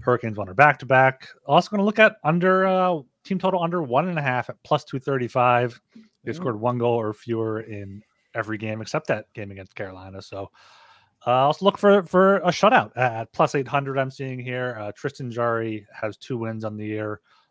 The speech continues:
Speaker 1: Both are shutouts against Washington and Colorado here. So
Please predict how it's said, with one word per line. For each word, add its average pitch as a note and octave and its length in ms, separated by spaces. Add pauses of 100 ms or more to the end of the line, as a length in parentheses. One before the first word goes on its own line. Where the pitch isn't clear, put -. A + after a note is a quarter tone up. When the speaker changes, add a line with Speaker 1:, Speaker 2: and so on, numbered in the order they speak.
Speaker 1:
Both G#3 240
are D3+ 80
shutouts A#2 500
against A2 300
Washington G#2 560
and G#2 280
Colorado G#2+ 600
here. G#2+ 240
So F#2+ 240